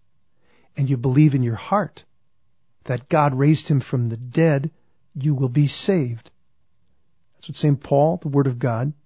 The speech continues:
tells us. Faith, that is this radical surrender of, and trust to Jesus, is the great power that's working in us that brings about salvation.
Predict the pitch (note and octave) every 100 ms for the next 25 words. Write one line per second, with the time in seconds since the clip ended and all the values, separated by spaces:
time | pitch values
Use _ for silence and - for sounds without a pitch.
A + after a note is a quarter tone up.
0 | - F3+ G3+ E3 D#3 - - _ _ _
1 | _ _ _ _ _ _ _ _ _ _
2 | - - F#3 F3 F3+ - _ _ _ _
3 | _ _ D#3 C3+ A#2 C3 - C3+ C#3 E3+
4 | D#3+ F3 - D#3+ D3 D3 D3+ C3+ B2 -
5 | D#3 - C#3 D3 - C#3+ C3 C#3 A#2 C3
6 | - - _ _ _ _ _ _ _ _
7 | _ _ _ - D3 A#2 C#3 D3+ D3 C#3+
8 | - G3 A3 F3 - - _ _ _ _
9 | _ _ - D3+ - D#3+ F#3 F#3 C#3+ A#2
10 | A2 G#2+ - - _ _ _ _ _ _
11 | _ _ _ _ - D3+ A#2+ D3 D#3+ C3+
12 | C3+ B2 - - B2 A#2+ C3 - A#2 A2